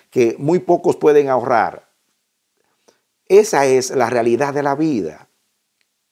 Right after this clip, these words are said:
Vivimos para trabajar, para producir. Aportamos, somos parte de la sociedad, amén.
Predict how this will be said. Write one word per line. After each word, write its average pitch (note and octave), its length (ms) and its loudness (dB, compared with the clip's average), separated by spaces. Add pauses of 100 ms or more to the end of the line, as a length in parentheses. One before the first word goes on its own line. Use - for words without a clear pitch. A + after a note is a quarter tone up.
(460)
Vivimos C#3+ 480 2
para A#2+ 260 -4
trabajar, G2+ 880 -6
para A#2 500 -2
producir. A#2 840 -2 (840)
Aportamos, B2 840 0
somos C#3 240 -6
parte C#3 280 -2
de C#3 100 2
la C3 100 2
sociedad, A#2+ 400 0
amén. A2 560 -4